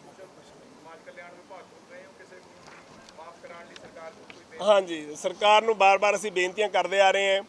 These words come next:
Speaker 2: ਪਰ ਉਹ ਚੀਜ਼ਾਂ ਸਾਰੀਆਂ ਪਿਛਲੀਆਂ ਸਰਕਾਰਾਂ ਤੋਂ ਲੈ ਕੇ ਵੀ ਜਿਹੜੀ ਪਿਛਲੀ ਸਰਕਾਰ ਸੀ, ਅਹ, ਮਤਲਬ ਕਾਂਗਰਸ ਦੀ ਸਰਕਾਰ ਸੀ, ਉਹ 'ਚ ਵੀ ਅਸੀਂ ਰਿਕੁਐਸਟ ਕੀਤੀ ਹੈ, ਚੰਨੀ ਸਾਹਿਬ ਦੀ ਸਰਕਾਰ, ਉਹਨਾਂ ਨੂੰ ਵੀ ਰਿਕੁਐਸਟ ਕੀਤੀ ਹੈ, ਪਰ ਸਾਰੀ ਚੀਜ਼ ਕਾਗਜ਼ਾਂ ਵਿੱਚ ਹੀ ਜਿਹੜੀ ਹੈ ਉਹ ਹੁਣ ਤੱਕ ਦਬੀ ਹੋਈ ਹੈ।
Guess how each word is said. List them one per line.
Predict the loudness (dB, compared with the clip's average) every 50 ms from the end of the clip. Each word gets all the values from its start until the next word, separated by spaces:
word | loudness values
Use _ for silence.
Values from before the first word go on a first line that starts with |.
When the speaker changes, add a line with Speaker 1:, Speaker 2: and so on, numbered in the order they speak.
| -4
Speaker 2:
ਪਰ | 0 2
ਉਹ | 2 2
ਚੀਜ਼ਾਂ | 2 -2 -4 -2 0 -2
ਸਾਰੀਆਂ | 0 2 2 2 4 2 2 -2
ਪਿਛਲੀਆਂ | -2 -2 -6 -4 4 6 6 6 6
ਸਰਕਾਰਾਂ | 4 0 -2 0 0 0 2 2 0
ਤੋਂ | 0 -2
ਲੈ | -2 -2 -4 -2
ਕੇ | -4 -6
ਵੀ | -6 -6 -10 -12 -16 -20 -20 -20 -20 -20 -20 -20 -20 -20 -20 -20 -20 -20 -20 -20 -10 -6
ਜਿਹੜੀ | -6 -6 -4
ਪਿਛਲੀ | -4 -6 -6 -4 -4 -4 -2
ਸਰਕਾਰ | -2 -4 -2 0 2 2 2 0
ਸੀ, | -2 -4 -6 -6
ਅਹ, | -8 -12 -18 -20 -20 -20 -20 -20 -20 -20 -20 -10 -4 0 2 2 4 4 2 2 0
ਮਤਲਬ | -2 -6 -4 -4 -4 -4 -2
ਕਾਂਗਰਸ | -2 0 0 0 0 -2 -4 -4
ਦੀ | -4 -6
ਸਰਕਾਰ | -6 -8 -8 -4 -4 -4 -4 -4
ਸੀ, | 2 2
ਉਹ | 2 2
'ਚ | 4
ਵੀ | 2 0
ਅਸੀਂ | 2 2 -2
ਰਿਕੁਐਸਟ | -4 -2 -2 -2 -2 -2 -6
ਕੀਤੀ | -8 -8 -6 -6 -6
ਹੈ, |
ਚੰਨੀ | -4 -4 -4 -4 -4 -4
ਸਾਹਿਬ | -2 -2 -2 0
ਦੀ | -2 -6
ਸਰਕਾਰ, | -8 -8 -8 -6 -4 -4 -4
ਉਹਨਾਂ | -2 -2 -2
ਨੂੰ | -2 -2
ਵੀ | -2 -4
ਰਿਕੁਐਸਟ | -2 -2 -2 -2 -2 -2
ਕੀਤੀ | -8 -10 -8 -4 -2 0
ਹੈ, | 0 0 -2 -4 -12 -20 -20 -20 -8 -4
ਪਰ | -4 -2
ਸਾਰੀ | 0 2 6 6 8 8 6 6 4
ਚੀਜ਼ | 2 2 0 0 0 -2
ਕਾਗਜ਼ਾਂ | 2 4 4 4 4 4 2 0 2
ਵਿੱਚ | 0 -2 -6 -6
ਹੀ | -8 -8 -8 -8 -10 -14 -20 -20 -20 -20 -20 -20 -20 -20 -20 -12 -6
ਜਿਹੜੀ | -4 -4 -2 -2 0 2
ਹੈ | 2 2 2 -2 -4 -8 -8
ਉਹ | -8 -6 -2
ਹੁਣ | 0 0 -2 2
ਤੱਕ | 2 0 0 2
ਦਬੀ | 2 0 2 2 2 2
ਹੋਈ | 2 2 2 4 4
ਹੈ। | 4 2